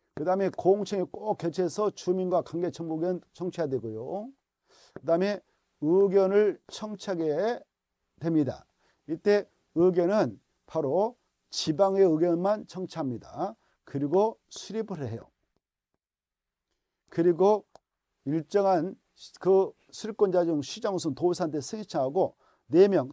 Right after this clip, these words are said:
특, 특, 특, 광, 네 명 광역 자치단체장은 바로 스스로 확정하는데요. 이렇게 승인 신청해서 승인을 하든 스스로 확정하든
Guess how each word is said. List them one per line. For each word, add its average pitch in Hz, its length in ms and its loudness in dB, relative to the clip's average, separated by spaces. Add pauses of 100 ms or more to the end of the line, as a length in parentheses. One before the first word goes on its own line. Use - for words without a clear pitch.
특, - 240 -10
특, 185 240 -2 (1000)
특, 208 240 0 (580)
광, 165 340 2 (360)
네 170 200 6
명 175 200 2
광역 190 420 2
자치단체장은 180 640 -2 (240)
바로 165 200 0
스스로 226 320 -6
확정하는데요. 160 560 -2 (300)
이렇게 214 400 2 (220)
승인 262 460 -2
신청해서 202 540 -2
승인을 233 600 0
하든 202 340 0 (2750)
스스로 233 440 0
확정하든 180 680 2